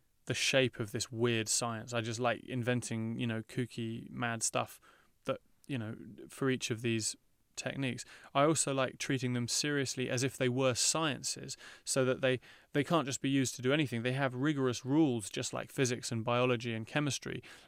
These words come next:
but they happen to be <laughs> different rules. Um, um, but, you know,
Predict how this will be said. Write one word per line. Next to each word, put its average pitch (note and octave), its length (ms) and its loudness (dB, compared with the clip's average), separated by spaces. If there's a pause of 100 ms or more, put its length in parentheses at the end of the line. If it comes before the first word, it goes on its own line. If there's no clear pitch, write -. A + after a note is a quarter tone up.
but C3 120 -4
they C3 80 -2
happen C3 240 0
to - 100 -8
be A#2+ 300 0 (140)
<laughs> - 140 -20
different D3+ 520 4
rules. B2+ 420 2 (360)
Um, C#3 480 6 (460)
um, B2+ 400 2
but, C#3 120 2
you D3+ 100 4
know, A#2+ 240 4